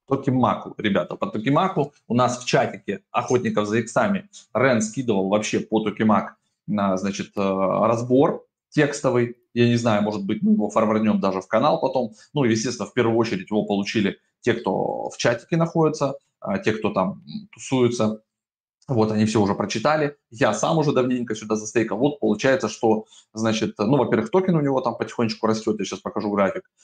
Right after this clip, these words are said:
А, значит, я стейкал сюда что-то около девяти-десяти тысяч. У меня уже на балансе, вы видите, одиннадцать четыреста. Но это потому, что пул ликвидности растет.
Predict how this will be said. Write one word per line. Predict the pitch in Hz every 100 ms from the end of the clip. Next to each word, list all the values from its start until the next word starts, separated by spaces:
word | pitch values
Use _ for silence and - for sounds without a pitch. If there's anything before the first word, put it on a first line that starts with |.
| _ _
А, | - 104 104 107 101
значит, | 110 110 -
я | 139
стейкал | 120 127 107 104
сюда | - 107
что-то | - 107
около | 101 104
девяти-десяти | 101 110 110 104 101 101 101
тысяч. | 110 107 92
У | 101
меня | 104
уже | 98 98
на | 98
балансе, | 101 98 92
вы | 95 95
видите, | 90 98
одиннадцать | 104 110 98 -
четыреста. | - 101 117 175 - 92
Но | 113
это | 110
потому, | 110 - 107
что | 107 92 - _
пул | 139 131
ликвидности | 123 117 110 110 113 156 156
растет. | - 127 - 135 127